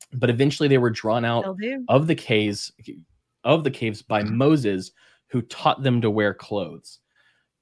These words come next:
Speaker 1: Moses tried to civilize them, but eventually gave up and blew up three hundred of the most troublesome of them with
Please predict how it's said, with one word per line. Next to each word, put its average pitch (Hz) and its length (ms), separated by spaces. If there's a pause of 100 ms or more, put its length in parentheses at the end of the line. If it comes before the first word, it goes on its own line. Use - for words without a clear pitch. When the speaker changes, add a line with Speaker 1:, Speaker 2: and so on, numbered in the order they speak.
(120)
Speaker 1:
Moses 143 420
tried 135 320
to 151 80
civilize 127 560
them, 101 220
but 101 120
eventually 127 460
gave 131 300
up 104 200
and 104 140
blew 120 460
up 110 240 (380)
three 123 180
hundred 127 480
of 107 120
the 110 80
most 110 320
troublesome 113 540
of 104 180
them 101 200
with 101 180